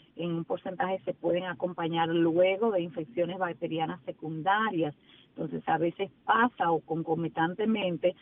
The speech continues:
que entonces ya hacen un cuadro séptico secundario al cuadro viral. Es decir, que por eso siempre hay que dar el seguimiento hasta la resolución de los síntomas. Pero sí, ciertamente hay otras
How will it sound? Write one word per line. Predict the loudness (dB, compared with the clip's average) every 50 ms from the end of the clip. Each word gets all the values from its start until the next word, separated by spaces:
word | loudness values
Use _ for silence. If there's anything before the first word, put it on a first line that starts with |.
| -20 -20 -20 _ _
que | 0 2 2
entonces | 2 2 0 0 0 0 -2 0
ya | 2 2 4 4 4 4
hacen | 2 0 -6 -6 -4
un | -4 -4 -4
cuadro | 0 2 4 6 6 6 4 0 0 -2 -4 0
séptico | 0 0 0 0 _ -6 -8 -6 -4 -4 -6 -4
secundario | -4 -6 -6 -4 -2 -4 -2 0 2 6 6 8 8 8 6 4 2 2 0 0 -2
al | -2 0 2 2 0 -2
cuadro | -4 -2 0 2 2 2 2 2 0 0 0 -2
viral. | -6 -6 -4 -2 0 0 0 2 2 0 0 -2 -4 _ _ _ -20 _ _ _ -6 -2
Es | -2 -2
decir, | -2 -2 -4 -6 -6 -4 2
que | 4 6 6 6 6 4 0 -2
por | 0 0 0
eso | 0 -2 -4 -6
siempre | -4 -4 -4 -2 2 2 2
hay | 2
que | 2 2 4
dar | 4 4 2
el | 2 -2 -4
seguimiento | -6 -6 -4 -4 -4 -6 -4 -4 -4 -2 -2 -2 -4 -4 -6 -6 -6 _ _ _ _ _ _ _ _ _ _ _ _ _ _ _ _ _ -12 -2 2
hasta | 2 2 4 4 4 6
la | 6 6
resolución | 4 4 0 2 2 2 2 2 0 -2 2 4 4 6 4 2 0 -4 -6 -8 -6
de | -2 2 2 4
los | 2 2 0 -4 -10 -6
síntomas. | -2 0 2 2 2 2 0 -2 -2 -2 -4 -6 -8 -12 -12 -12 -10 -10 -10 -8 -6 -6 -6 -6 -2 0
Pero | 2 4 4 4
sí, | 4 2 2 2 2
ciertamente | 2 0 0 2 0 -2 -2 0 2 4 4 4 4 2 2 2 4 4
hay | 6 4 4 4 2
otras | 0 -2 -2 -2 -2 -2